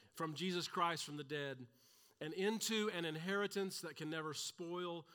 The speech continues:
perish, or fade. These words are gonna frame everything we're gonna talk about this morning and really are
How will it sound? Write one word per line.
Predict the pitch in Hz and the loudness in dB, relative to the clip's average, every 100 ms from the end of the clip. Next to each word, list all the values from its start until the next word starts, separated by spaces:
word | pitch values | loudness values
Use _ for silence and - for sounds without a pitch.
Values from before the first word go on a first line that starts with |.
| - | -16
perish, | - 165 165 156 - | -6 -2 0 -2 -4
or | 143 | -8
fade. | 131 - 143 123 - - _ - - - - | -8 -8 -8 -8 -12 -18 _ -20 -20 -14 -2
These | 175 180 | 0 4
words | 196 208 185 | 6 6 4
are | |
gonna | 185 170 | 2 0
frame | - 202 190 | 2 2 4
everything | 175 190 208 196 | 2 0 2 0
we're | 175 | 0
gonna | 175 | -2
talk | 156 180 180 | 2 2 2
about | 160 156 147 - - - | 0 2 2 -2 -20 -8
this | 151 - | -4 -2
morning | 170 180 170 156 | 0 2 2 2
and | 156 | 2
really | 180 208 185 | 4 6 6
are | 165 | 4